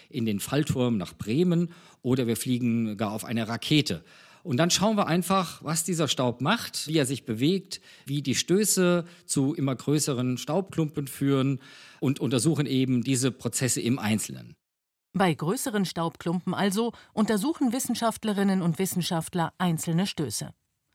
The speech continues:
Speaker 2: Dazu lassen sie zwei Teilchen hintereinander in einem Fallturm zu Boden fallen. Während des Fluges herrscht Schwerelosigkeit, wie im Weltall.
Speaker 1: Und wir können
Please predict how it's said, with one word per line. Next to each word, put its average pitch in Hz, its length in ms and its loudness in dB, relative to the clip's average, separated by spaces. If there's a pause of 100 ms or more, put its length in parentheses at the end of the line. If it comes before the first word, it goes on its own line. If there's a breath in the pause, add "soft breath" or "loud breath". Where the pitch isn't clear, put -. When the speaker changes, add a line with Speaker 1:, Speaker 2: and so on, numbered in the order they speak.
(240)
Speaker 2:
Dazu 180 360 0
lassen 247 300 0
sie 175 180 -2
zwei 196 260 -2
Teilchen 208 500 -2
hintereinander 202 760 2 (240 loud breath)
in 196 100 0
einem 165 240 2
Fallturm 180 640 -2
zu - 180 -4
Boden 156 340 -2
fallen. 151 420 -4 (640)
Während 160 300 0
des 151 120 -6
Fluges 196 540 0 (160 soft breath)
herrscht - 340 0
Schwerelosigkeit, 147 1040 -2 (400)
wie 185 200 2
im 160 240 0
Weltall. 135 520 -2 (280)
Speaker 1:
Und 135 160 -8
wir 135 120 -4
können 254 560 -2